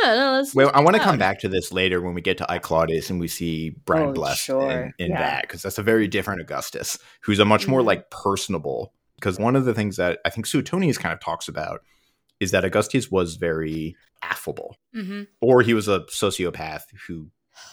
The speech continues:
Speaker 2: did it
Speaker 3: Who
Speaker 2: well.
Speaker 3: could put it on, who could, like,
Speaker 2: Yeah.
Speaker 3: have
Speaker 1: Yeah.
Speaker 3: that mask.
Speaker 2: Mm.
Speaker 3: And that's always the vision that I think just historically that I have as, you know, just someone reading history have sort of had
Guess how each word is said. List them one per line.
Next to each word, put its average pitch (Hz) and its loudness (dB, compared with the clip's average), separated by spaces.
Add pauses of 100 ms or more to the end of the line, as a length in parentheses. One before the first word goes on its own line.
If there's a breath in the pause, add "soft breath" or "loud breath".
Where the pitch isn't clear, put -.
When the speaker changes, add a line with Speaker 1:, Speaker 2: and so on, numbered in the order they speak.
(120)
Speaker 2:
did 92 -8
it - -8
Speaker 3:
Who 254 4
Speaker 2:
well. 262 4
Speaker 3:
could 233 4
put 208 2
it 175 2
on, 175 4
who 170 -6
could, 180 0
like, 170 4
Speaker 2:
Yeah. 175 -4
Speaker 3:
have 175 6
Speaker 1:
Yeah. 294 2 (100)
Speaker 3:
that 143 -6
mask. 156 -2
Speaker 2:
Mm. 117 -10
Speaker 3:
And 208 0
that's 339 0
always 320 0
the 220 -4
vision 202 -4
that 160 -4
I 165 -4
think 170 -8 (320)
just - -4
historically 185 4
that 156 2
I 151 6
have 143 -2 (120)
as, - -4 (160)
you 156 -4
know, 135 -6
just - -10
someone 143 0
reading 143 0
history 156 2
have 143 0
sort 143 -4
of 139 -6
had 180 4